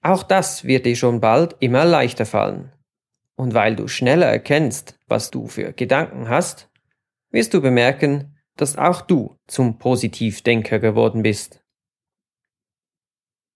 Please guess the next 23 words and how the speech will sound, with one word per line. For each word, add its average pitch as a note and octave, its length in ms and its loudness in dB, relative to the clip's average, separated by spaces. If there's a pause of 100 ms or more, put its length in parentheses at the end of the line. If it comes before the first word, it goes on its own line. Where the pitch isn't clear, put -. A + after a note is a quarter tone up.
(1300)
Wenn B2+ 180 0
du C3+ 120 2
etwas D#3 480 0
genauer D#3+ 420 4
wissen B2 300 0
willst F3+ 560 0
oder A2 240 -4
vielleicht A#2 460 -2
einen B2 260 -2
Literaturtipp C#3 920 0
haben F3 220 2
möchtest, F3+ 560 0 (420)
so - 180 0
kannst F#3 480 0
du E3+ 60 6
mich D#3 240 2
ganz C3+ 260 0
einfach A2 520 -4
auf A#2 240 -8
Instagram E3 680 2
oder F3+ 220 2
Facebook B2+ 460 -2
finden. A2 480 -4